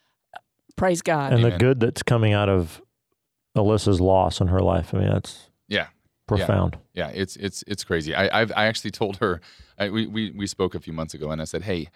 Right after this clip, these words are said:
Speaker 3: just so you know, I'm, I am actually asking your dad to intercede for us, 'cause there's no doubt that he's up there working, you know,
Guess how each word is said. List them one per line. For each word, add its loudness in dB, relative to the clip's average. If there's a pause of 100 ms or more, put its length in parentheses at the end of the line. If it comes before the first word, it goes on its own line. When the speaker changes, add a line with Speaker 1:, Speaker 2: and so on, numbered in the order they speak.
(220)
Speaker 3:
just -6
so 0
you 0
know, -6
I'm, -2
I -4
am -4
actually -6
asking -6
your -12
dad -6
to -14
intercede -12
for -18
us, -18
'cause -4
there's -2
no 0
doubt -2
that -8
he's -8
up -4
there -4 (520)
working, -6
you -12
know, -10